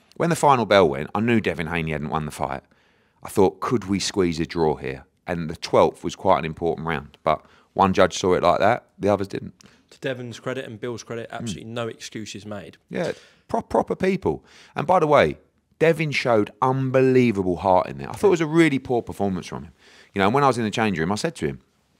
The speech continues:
Speaker 1: "I don't know if it was the weight, you didn't look strong in there tonight, your punches didn't have any zip in them."
Speaker 2: Did Ryan get to him mentally?
Speaker 1: No, I don't think so. He, he buzzed him in the first round. Um, and obviously,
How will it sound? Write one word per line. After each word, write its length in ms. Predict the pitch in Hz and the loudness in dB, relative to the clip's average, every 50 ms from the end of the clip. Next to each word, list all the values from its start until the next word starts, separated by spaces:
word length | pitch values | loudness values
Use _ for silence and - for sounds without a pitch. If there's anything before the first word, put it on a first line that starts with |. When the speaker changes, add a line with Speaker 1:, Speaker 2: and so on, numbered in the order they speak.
| _ _ - - | _ _ -14 -10
Speaker 1:
"I 60 | - 101 | -4 0
don't 180 | - 104 98 | 2 2 2
know 80 | 87 85 | 0 -4
if 120 | 87 - | -6 -6
it 60 | 92 | -8
was 100 | 69 73 | -8 -6
the 80 | - 82 | -6 -4
weight, 480 | 80 92 120 143 156 151 147 - - - _ _ _ _ _ _ - | 2 6 8 8 8 6 2 -2 -8 -16 _ _ _ _ _ _ -10
you 120 | 92 87 | -8 -4
didn't 240 | 92 95 85 82 80 | -2 -2 -2 -2 -2
look 160 | 85 - - | -2 -2 -2
strong 400 | - - - - 120 127 139 139 | -4 -4 0 4 4 6 6 4
in 100 | 127 127 127 | 2 0 0
there 160 | 127 127 123 | -2 -2 -4
tonight, 440 | - - 127 127 123 123 123 - - | -4 -6 -6 -4 -2 -2 -2 -2 -4
your 100 | - - | -6 -6
punches 480 | - - - 120 117 - - 117 110 | -6 -6 -4 -4 -4 -4 -6 -10 -8
didn't 220 | 104 - 113 104 110 | -8 -8 -6 -4 -2
have 160 | 113 110 104 | -2 -2 -2
any 220 | 107 101 95 90 | -2 -2 -2 -4
zip 340 | 82 82 95 135 - - - - _ _ - | -4 -2 -2 -2 -2 -2 -6 -16 _ _ -6
in 160 | 117 120 120 | -4 -2 -2
them." 160 | 120 123 123 | -2 -2 -4
Speaker 2:
Did 160 | 123 127 101 | -6 -6 -4
Ryan 240 | 110 120 131 135 123 | -4 -4 -4 -4 -6
get 160 | 120 135 - - | -10 -12 -12 -12
to 120 | - 156 | -12 -12
him 160 | 165 175 170 _ _ _ _ _ _ _ _ _ _ - | -12 -14 -16 _ _ _ _ _ _ _ _ _ _ -10
mentally? 280 | 117 135 131 - 160 | -8 -8 -6 -4 -2
Speaker 1:
No, 100 | 165 160 | 0 2
I 80 | 156 165 | 2 2
don't 200 | 151 117 85 76 | 2 2 2 0
think 180 | 82 80 78 | -4 -8 -6
so. 160 | - 90 95 104 | -2 0 0 2
He, 140 | 131 139 - | 0 -2 -2
he 160 | - 135 139 | -2 -4 0
buzzed 340 | - - 143 139 127 - - | 4 4 4 4 4 2 -2
him 100 | 117 113 | -2 -2
in 80 | 110 | -2
the 80 | 107 104 | -4 -4
first 360 | - - 110 107 107 - - | -2 0 2 2 2 0 -2
round. 360 | 110 110 110 110 113 120 107 - _ _ _ _ _ _ _ _ _ - | -2 -2 -2 -2 -4 -8 -12 -16 _ _ _ _ _ _ _ _ _ -2
Um, 580 | - 98 98 95 95 95 95 90 92 95 95 - _ _ _ _ _ _ _ - | 0 2 4 4 4 4 2 0 -2 -4 -6 -10 _ _ _ _ _ _ _ -2
and 140 | 101 98 98 | 0 2 2
obviously, 760 | 98 92 95 92 - 107 98 95 90 87 90 - - _ _ | 2 0 0 -4 -4 -2 0 0 0 0 -2 -6 -10 _ _